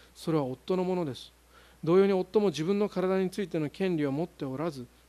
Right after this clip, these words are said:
それは妻のものです。互いの権利を奪い取ってはいけませんと。権利を力と変えたら、もうちょっと分かりやすくなる。支配力、支配する、その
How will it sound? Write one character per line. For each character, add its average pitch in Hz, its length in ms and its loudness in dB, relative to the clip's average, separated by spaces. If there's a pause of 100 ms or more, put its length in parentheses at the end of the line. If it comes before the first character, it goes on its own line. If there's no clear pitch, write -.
そ - 140 -6
れ 147 60 0
は 151 120 -2
妻 185 300 -2
の 165 100 -2
も 143 100 -2
の 131 100 -4
で 123 100 -8
す。 - 80 -18
互 143 280 -4
い - 20 0
の 143 120 -2
権 131 240 -6
利 131 80 -4
を 160 160 0 (400)
奪 139 220 -4
い 135 40 -6
取 135 160 -6
っ - 20 -14
て - 140 -6
は 170 160 -4 (360)
い 151 40 -14
け 139 140 -6
ま 131 140 -6
せ 151 180 -8
ん 127 80 -10 (100)
と。 123 160 -12 (560)
権 202 300 0
利 147 140 -2
を 139 120 -2
力 180 380 -2
と 165 100 -6
変 147 180 -6
え - 20 -2
た - 120 -10
ら、 123 160 -8 (260)
も 175 100 -4
う 170 40 -6
ち - 60 -4
ょ 185 40 -4
っ - 20 -6
と 165 100 -2
分 139 80 -2
か 165 140 -6
り 160 60 -2
や 160 100 -2
す 156 100 -14
く 139 80 -10
な 127 100 -8
る。 117 100 -12
支 - 180 -8
配 185 240 0
力、 156 200 0 (600)
支 - 240 -2
配 165 220 2
す - 160 -10
る、 165 260 -4 (500)
そ - 180 -8
の 156 200 -2